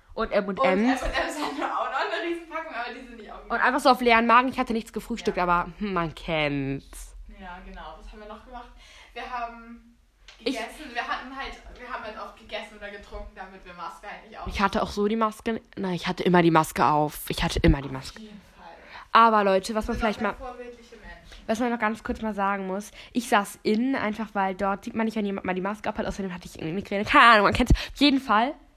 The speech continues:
Speaker 1: ich sag im Moment voll auf keine Ahnung, man kennt's.
Speaker 2: Ja, ne?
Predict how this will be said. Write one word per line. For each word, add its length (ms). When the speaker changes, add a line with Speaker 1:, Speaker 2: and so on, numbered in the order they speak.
Speaker 1:
ich 100
sag 220
im 60
Moment 200
voll 160
auf 120
keine 280
Ahnung, 280
man 220
kennt's. 640
Speaker 2:
Ja, 60
ne? 80